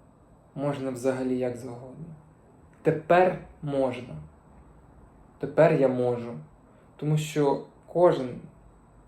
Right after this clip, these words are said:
зв'язок, кожен контакт, кожна людина, яка має доступ до мене, це по факту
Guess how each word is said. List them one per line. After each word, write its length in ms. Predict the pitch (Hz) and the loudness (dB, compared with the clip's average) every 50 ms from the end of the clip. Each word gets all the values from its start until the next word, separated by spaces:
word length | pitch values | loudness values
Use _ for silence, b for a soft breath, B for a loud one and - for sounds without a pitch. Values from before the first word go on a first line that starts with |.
| - - - | -18 -10 -8
зв'язок, 540 | 135 135 151 151 156 185 202 214 - - - - _ _ _ _ _ _ | -4 -2 0 0 2 2 0 0 -2 -6 -12 -20 _ _ _ _ _ _
кожен 460 | - 170 170 175 180 170 160 160 - - - - | -2 0 0 2 0 0 -2 -6 -8 -14 -14 -8
контакт, 440 | - 160 151 151 135 135 135 - - | -6 -2 0 2 2 2 2 0 0
кожна 280 | - 160 156 156 156 151 | 2 2 2 2 2 2
людина, 340 | 147 147 147 147 143 139 131 | 2 2 0 0 0 0 -2
яка 180 | 131 - 139 | -2 -2 -4
має 200 | 131 135 135 131 | -2 -2 -2 -2
доступ 460 | 131 127 135 127 127 - - - 123 | -2 -2 -2 -2 -2 -4 -6 -10 -10
до 140 | 123 123 127 | -8 -6 -4
мене, 340 | 123 131 143 143 135 127 123 - b b b b b b b b b b b b b b b _ _ | -2 -2 -2 -4 -4 -8 -12 -14 b b b b b b b b b b b b b b b _ _
це 840 | - - - - 151 151 151 151 151 151 147 139 135 131 - - - - | -16 -14 -6 -2 0 2 4 4 4 4 2 2 0 -2 -2 -4 -8 -10
по 80 | 131 | -14
факту 840 | - - - 151 160 160 160 - - - - - - - - - | -10 -4 0 0 0 0 -2 -4 -10 -10 -8 -6 -6 -8 -8 -12